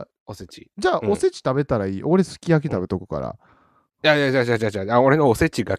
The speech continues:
Speaker 2: 嫌いな理由をき-、き-、聞きたないの。
Speaker 1: <laughs> ごめん、ごめん。<laughs> ごめんなさい。あの、バカにちょっとね、あの、早漏気味でした、話が。はい。
Speaker 2: いや、
Speaker 1: すいません。
Speaker 2: あの、
Speaker 1: はい。
Speaker 2: おせち、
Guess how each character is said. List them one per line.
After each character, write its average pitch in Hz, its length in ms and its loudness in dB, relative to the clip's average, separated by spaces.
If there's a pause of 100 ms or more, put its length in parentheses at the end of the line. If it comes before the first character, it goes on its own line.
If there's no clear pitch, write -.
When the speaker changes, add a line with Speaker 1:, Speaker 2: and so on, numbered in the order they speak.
Speaker 2:
嫌 139 200 6
い 139 60 8
な 104 100 0
理 98 140 -2
由 101 80 2
を 101 100 4
き-、 - 160 -14 (160)
き-、 - 140 -12 (280)
聞 - 120 -14
き - 100 -16
た 254 160 2
な 143 140 4
い - 40 0
の。 143 220 0 (420)
Speaker 1:
<laughs> - 640 4
ご 214 80 0
め 240 80 0
ん、 - 20 2
ご 254 60 4
め 220 80 4
ん。 - 60 6
<laughs> 196 40 4 (1700)
ご 226 60 8
め 220 60 8
ん 208 40 2
な 226 80 8
さ 214 200 8
い。 - 40 8
あ - 20 0
の、 165 100 2 (280)
バ 180 120 4
カ 202 100 6
に 180 80 2
ち 160 60 2
ょ 220 60 6
っ - 20 6
と 170 80 -2
ね、 185 240 4
あ 233 460 6
の、 175 240 8 (400)
早 196 320 4
漏 175 200 6
気 170 60 -2
味 160 80 -6
で 147 80 2
し 143 60 -4
た、 120 80 2
話 113 320 -4
が。 113 100 -10
は 127 160 0
い。 - 20 -2
Speaker 2:
い 139 40 8
や、 117 220 4
Speaker 1:
す - 120 -8
い 123 60 -2
ま 120 100 -4
せ 117 100 -6
ん。 - 80 -8 (160)
Speaker 2:
あ 123 120 -2
の、 107 240 -4 (100)
Speaker 1:
は 123 160 -4
い。 120 220 -12
Speaker 2:
お 123 80 -4
せ 190 160 0
ち、 98 640 0